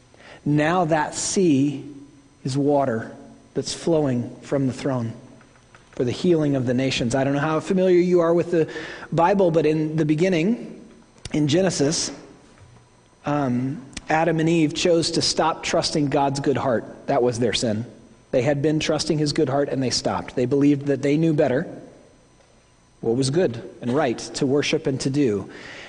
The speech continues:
And God left a sword guarding the Garden of Eden. Then, many, many, many chapters and centuries later,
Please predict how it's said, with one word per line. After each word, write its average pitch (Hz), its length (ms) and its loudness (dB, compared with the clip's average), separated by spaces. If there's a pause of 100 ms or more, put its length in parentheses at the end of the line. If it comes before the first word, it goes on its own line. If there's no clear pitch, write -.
And 151 140 0
God 175 200 2
left 180 240 0
a 131 40 -2
sword 120 600 0 (1300)
guarding 135 580 0
the 135 100 -2
Garden 123 260 0
of 110 100 -2
Eden. 107 320 -2 (1040)
Then, 170 840 0 (200)
many, 160 240 0
many, 156 220 2
many 143 240 2
chapters 135 680 -2 (520)
and 117 80 -4
centuries 139 520 0
later, 123 360 0